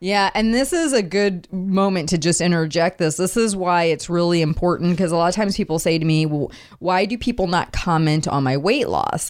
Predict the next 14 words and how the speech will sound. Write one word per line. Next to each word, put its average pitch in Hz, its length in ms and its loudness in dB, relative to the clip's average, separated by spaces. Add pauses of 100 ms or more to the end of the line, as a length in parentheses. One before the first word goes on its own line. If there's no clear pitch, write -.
They 156 140 0
get 147 160 0
very 160 380 0
offended 165 560 0
by 82 180 0
that. 82 280 -2
You 160 100 0
know, 156 140 2
"Why 147 260 2
are 165 120 -2
people 170 280 -2
not 151 160 -2
doing 190 160 2
it?" 175 160 -2